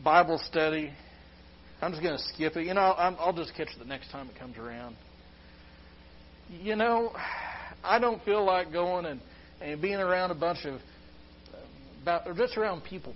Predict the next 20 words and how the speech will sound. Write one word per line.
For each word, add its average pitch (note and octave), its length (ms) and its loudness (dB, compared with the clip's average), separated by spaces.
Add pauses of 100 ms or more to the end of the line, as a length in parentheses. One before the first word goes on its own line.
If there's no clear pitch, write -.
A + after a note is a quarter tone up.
(100)
period. G2+ 360 -10 (720)
But C#3+ 100 -8
especially F#3 360 -4
around D#3 300 -2 (260)
Christians F3+ 680 -2 (160)
who E3 80 -6
will B2 180 -6
sh-, - 560 -18
smile. D#3 580 -4 (640)
Sometimes D#3+ 380 0
you D3 80 -4
don't C#3+ 140 -6
feel D#3 100 -2
like D3 180 0
even D3 160 -8
seeing D3+ 200 -8
people A#2 240 -14 (100)
smile, C3+ 340 -6
you C3+ 100 -10
know. C3 220 -8